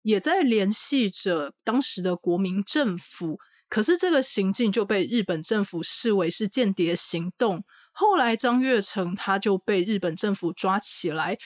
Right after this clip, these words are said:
坐了两年的牢。那到了这个二战之后，日本战败，也就宣布投降。日本战败投降之后，也就把台湾返还给在中国的国民政府。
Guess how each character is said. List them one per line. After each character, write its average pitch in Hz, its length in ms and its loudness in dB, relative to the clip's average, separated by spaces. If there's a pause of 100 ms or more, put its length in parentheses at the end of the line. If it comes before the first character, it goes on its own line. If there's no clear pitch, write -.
(220)
坐 330 240 4
了 214 140 4
两 175 340 -2
年 180 220 -2
的 185 160 0
牢。 180 460 0 (340)
那 339 160 0
到 359 320 2
了 190 260 2
这 208 160 0
个 190 160 0
二 240 220 2
战 208 260 0
之 208 240 -4
后， 202 420 0
日 269 160 2
本 185 300 -2
战 185 400 0
败， 160 380 0
也 196 120 2
就 247 120 4
宣 277 260 2
布 269 160 2
投 190 340 -2
降。 190 480 -2 (200)
日 370 160 4
本 214 200 2
战 269 220 4
败 262 160 4
投 180 240 -2
降 190 320 0
之 208 300 -2
后， 202 260 0
也 165 140 0
就 226 180 2
把 165 220 0
台 175 260 -4
湾 208 240 2
返 175 300 -2
还 202 340 0
给 202 260 0 (360)
在 233 180 2
中 226 300 2
国 175 200 2
的 175 140 0
国 175 220 0
民 185 240 -2
政 208 340 0
府。 - 400 -8